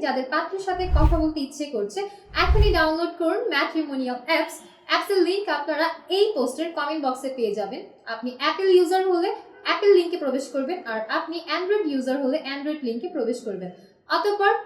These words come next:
সম্পূর্ণ ফ্রিতে রেজিস্ট্রেশন করে একটা অ্যাকাউন্ট ওপেন করবেন। আপনার অ্যাকাউন্টের সার্চ অপশনে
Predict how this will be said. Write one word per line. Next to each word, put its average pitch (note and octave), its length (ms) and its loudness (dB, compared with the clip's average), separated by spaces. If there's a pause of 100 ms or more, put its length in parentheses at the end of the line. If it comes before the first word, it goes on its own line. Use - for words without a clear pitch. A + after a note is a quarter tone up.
(120)
সম্পূর্ণ F#4+ 320 0 (120)
ফ্রিতে F4+ 240 2
রেজিস্ট্রেশন E4+ 600 -2
করে D#4 140 6 (100)
একটা B3+ 200 -6
অ্যাকাউন্ট D#4 400 -4
ওপেন B3 240 -6
করবেন। C#4 240 -2 (280)
আপনার G4+ 220 0
অ্যাকাউন্টের G#4+ 440 4
সার্চ F#4+ 180 4 (100)
অপশনে G4 280 0